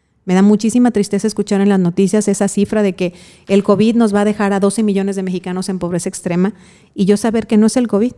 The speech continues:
es que no hay cultura financiera. Si los mexicanos hubiéramos tenido un fondo de emergencias, esa cultura del ahorro, esa cultura de tener una segunda fuente de ingresos, no habría pasado lo que ha pasado en nuestro país.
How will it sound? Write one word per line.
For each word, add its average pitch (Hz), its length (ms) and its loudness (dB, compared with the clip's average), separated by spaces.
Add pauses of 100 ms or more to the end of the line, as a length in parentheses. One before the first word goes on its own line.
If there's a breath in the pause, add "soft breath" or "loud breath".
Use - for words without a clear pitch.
(340)
es 190 140 -8
que 220 100 -2
no 214 220 4
hay 262 160 2
cultura 185 400 -2
financiera. 151 460 -4 (360)
Si 202 160 -2
los 190 100 2
mexicanos 214 500 2
hubiéramos 214 420 0
tenido 185 280 2
un 196 120 2
fondo 208 300 -2
de 208 60 0
emergencias, 165 600 -4 (260 soft breath)
esa 185 220 -4
cultura 214 580 2
del 196 160 2
ahorro, 170 440 0 (340 soft breath)
esa 214 200 -2
cultura 214 400 2
de 208 100 2
tener 196 220 2
una 202 140 4
segunda 190 400 2
fuente 190 300 -2
de 185 60 0
ingresos, 185 480 -2 (320 soft breath)
no 214 200 2
habría 254 300 0
pasado 214 440 0
lo 208 160 0
que 180 140 -4
ha 170 100 -4
pasado 165 340 -4
en 160 60 -4
nuestro 156 260 -8
país. - 320 -12